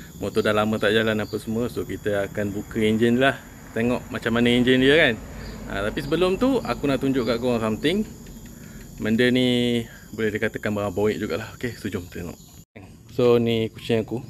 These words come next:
gemuk. Tapi bukan, bukan dia yang aku nak tunjuk. Benda lain aku nak tunjuk. Ini moko-, ini, ini motor aku. Ah, tapi bukan benda ni juga yang aku nak tunjuk. So, ni kereta aku.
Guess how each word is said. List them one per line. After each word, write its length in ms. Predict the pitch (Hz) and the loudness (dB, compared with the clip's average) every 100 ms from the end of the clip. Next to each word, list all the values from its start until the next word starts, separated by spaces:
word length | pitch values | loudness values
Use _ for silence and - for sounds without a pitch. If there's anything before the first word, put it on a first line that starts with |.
| - | -6
gemuk. 320 | 98 104 117 - - - 117 | -2 2 0 -2 -14 -6 0
Tapi 160 | 156 | 4
bukan, 480 | 160 156 156 151 151 - - - - - - | 4 8 6 6 0 -6 -18 -18 -18 -18 -14
bukan 320 | 120 117 127 127 | -8 0 2 6
dia 240 | 135 123 | 6 6
yang 240 | 117 110 | 6 4
aku 160 | 110 123 | 2 0
nak 80 | 110 | 0
tunjuk. 400 | 107 151 - - - - - 117 | 0 -2 -4 -12 -18 -16 -8 -2
Benda 160 | 117 | 6
lain 240 | 143 143 98 | 6 6 4
aku 160 | 104 | -2
nak 80 | 92 | -4
tunjuk. 240 | 98 98 - - - - | -4 -6 -6 -14 -14 -8
Ini 160 | - 160 | 0 4
moko-, 320 | 170 160 160 - | 4 4 0 2
ini, 320 | 139 147 147 | 0 2 2
ini 320 | 147 165 170 165 | 2 4 6 6
motor 240 | 139 117 113 | 4 4 2
aku. 160 | 139 - - - - - - - | -2 -6 -16 -20 -20 -20 -20 -10
Ah, 160 | 113 - - - | -8 -8 -6 -4
tapi 240 | - 156 | 2 4
bukan 240 | 143 143 | 6 6
benda 160 | 143 143 139 | 8 8 8
ni 160 | 131 | 6
juga 160 | 123 123 | 6 4
yang 160 | 110 117 | 4 2
aku 80 | |
nak 160 | 117 95 | 0 0
tunjuk. 320 | 113 135 165 - - - - - - - - - - - | 2 2 2 -6 -16 -16 -18 -16 -16 -14 -14 -14 -14 -8
So, 160 | - 151 | 6 8
ni 320 | 151 269 196 131 | 12 12 12 10
kereta 400 | 151 139 123 98 | 6 6 4 2
aku. 160 | 139 | -2